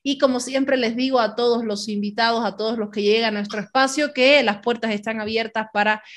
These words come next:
continuar hablando de cada una de las actividades. Quizás no podemos entrevistarnos para cada una de ellas, pero sí podemos compartirla en nuestras plataformas, en nuestras redes.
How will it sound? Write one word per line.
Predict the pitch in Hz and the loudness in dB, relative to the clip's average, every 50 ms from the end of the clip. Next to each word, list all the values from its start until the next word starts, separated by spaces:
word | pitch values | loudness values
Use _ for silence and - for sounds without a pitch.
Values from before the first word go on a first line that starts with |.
| - _ _ | -20 _ _
continuar | - 214 214 220 240 202 214 226 240 | 0 0 0 2 0 0 2 4 4
hablando | 233 226 220 226 226 240 233 220 | 4 4 4 4 2 2 2 0
de | 208 196 | 0 0
cada | 202 220 214 214 220 | 0 2 2 2 2
una | 220 233 226 | 0 2 2
de | 214 208 | 2 4
las | 196 196 202 | 2 2 0
actividades. | 226 202 196 - - 214 214 220 233 262 269 277 269 254 | -2 -4 -6 -6 -6 -6 -2 2 6 8 8 8 8 6
Quizás | 254 - 208 208 220 226 | 2 -2 -6 -4 -4 -2
no | 233 214 | -4 -4
podemos | 214 202 214 220 220 226 220 226 | -2 -2 -2 -2 0 -2 -2 -2
entrevistarnos | 226 196 196 196 196 180 185 - 220 226 226 220 220 - | -4 -6 -4 -4 -6 -6 -4 -4 -4 -4 -4 -4 -4 -4
para | 208 202 196 196 | -2 0 0 2
cada | 196 220 220 220 | 4 4 4 4
una | 220 226 233 233 233 | 2 0 0 0 0
de | 233 | 2
ellas, | 233 247 262 269 269 | 2 2 0 0 -2
pero | - 214 208 | -4 -6 -6
sí | 208 - 254 254 262 262 262 - - - - _ | -6 -2 -2 -2 -2 -2 -4 -10 -20 -20 -14 _
podemos | - 214 220 226 233 247 240 240 | -2 0 2 2 2 0 -2 0
compartirla | 240 226 208 208 214 202 202 208 233 220 247 240 | -2 0 0 2 0 0 0 -2 -4 -2 0 0
en | 226 214 | 0 0
nuestras | 202 202 208 208 233 202 196 196 | -2 -4 -4 -2 -2 -2 -2 -2
plataformas, | 196 - 202 196 196 190 196 196 - 240 247 254 254 247 247 254 | -2 -4 -4 -4 -2 -2 -4 -2 0 0 0 0 0 -2 -4 -4
en | 226 196 196 | -4 -6 -6
nuestras | 196 202 - 208 196 202 202 | -6 -8 -6 -4 -6 -4 -2
redes. | 202 233 254 269 277 294 302 294 | 2 4 6 6 8 6 6 4